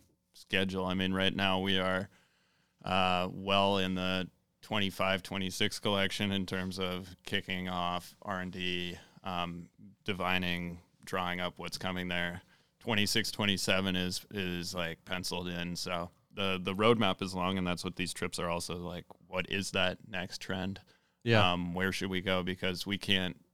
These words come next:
Speaker 1: overnight make the stuff. The stuff gets sold one year before it's really shipped to market.
Speaker 2: Right.
Speaker 1: And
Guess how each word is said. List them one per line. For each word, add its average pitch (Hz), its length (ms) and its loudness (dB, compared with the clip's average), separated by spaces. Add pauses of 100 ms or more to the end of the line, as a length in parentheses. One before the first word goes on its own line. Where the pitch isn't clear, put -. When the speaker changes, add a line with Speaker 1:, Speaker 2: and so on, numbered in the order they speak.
(340)
Speaker 1:
overnight 90 460 -2
make 92 200 -4
the - 120 -12
stuff. 90 420 -2
The - 80 -10
stuff 95 260 -4
gets - 220 -6
sold 98 380 -4
one 92 240 -4
year 90 240 -4
before 90 440 -8
it's 87 220 -8
really 85 300 -4
shipped - 340 -6
to 87 60 -8
market. 85 520 -4 (360)
Speaker 2:
Right. 110 280 2 (380)
Speaker 1:
And 87 500 0